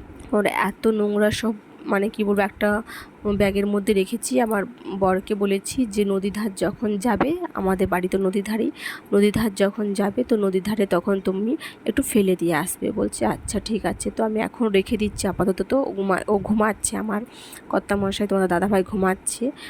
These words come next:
আর সব বাসন ধুয়ে নিলাম বন্ধুরা। দেখো ঘরে এই দুটো বাসন ছিল, আমি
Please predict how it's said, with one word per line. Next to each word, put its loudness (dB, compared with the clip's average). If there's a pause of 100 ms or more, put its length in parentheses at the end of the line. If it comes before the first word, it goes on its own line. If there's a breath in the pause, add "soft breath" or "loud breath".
(160 loud breath)
আর 0 (100)
সব 4
বাসন 0 (100)
ধুয়ে 4
নিলাম 2
বন্ধুরা। 0
দেখো -2
ঘরে 2
এই 4
দুটো 2
বাসন 0 (120)
ছিল, 0
আমি -2